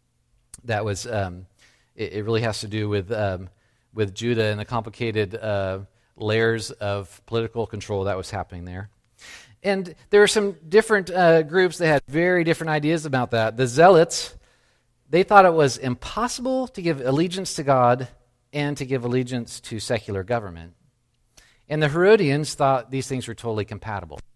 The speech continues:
These would be kind of two poles of the scale at that time. And so a real hot topic that they would bring up is, is the poll tax. Uh, verse fifteen,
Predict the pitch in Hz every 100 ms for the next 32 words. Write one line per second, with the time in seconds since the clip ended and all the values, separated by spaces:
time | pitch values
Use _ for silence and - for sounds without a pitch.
0 | - 131 127 127 117 139 110 - 139 120
1 | 104 - 120 101 98 - 104 92 95 -
2 | 110 107 90 87 78 87 82 104 - _
3 | - - 131 - 160 151 147 - - 139
4 | 151 180 147 180 170 - - 180 - 110
5 | - - 113 127 117 113 147 147 131 113
6 | 107 104 - _ _ - 117 107 139 -
7 | 220 202 - 78 - - - _ _ _
8 | _ _ _ _ - 101 113 - 113 -
9 | 127 139